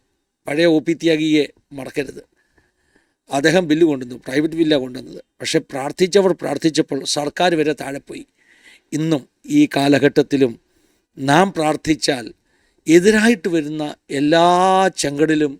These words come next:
പിളരും, എതിരായിട്ടൊഴുകുന്ന എല്ലാ യോർദാൻ്റെയും ഒഴുക്ക് നിൽക്കും. അത്ര ശക്തിയുള്ളതാണ് പ്രാർത്ഥന. എഴുപത്തിയേഴുകളിലെ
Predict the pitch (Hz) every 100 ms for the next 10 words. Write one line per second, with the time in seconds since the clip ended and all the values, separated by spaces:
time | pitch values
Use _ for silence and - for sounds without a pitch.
0 | _ _ _ _ _ 127 151 139 - _
1 | _ _ - - _ 151 160 165 185 185
2 | - 156 151 156 151 139 - 139 143 151
3 | 147 139 135 143 143 131 123 - _ 139
4 | 139 147 - - _ _ 135 135 - 147
5 | - _ - - - _ - 196 - 339
6 | - - - 156 - 247 190 160 143 120
7 | 139 139 - - - _ - - _ 165
8 | 202 294 320 294 254 190 226 240 240 226
9 | 180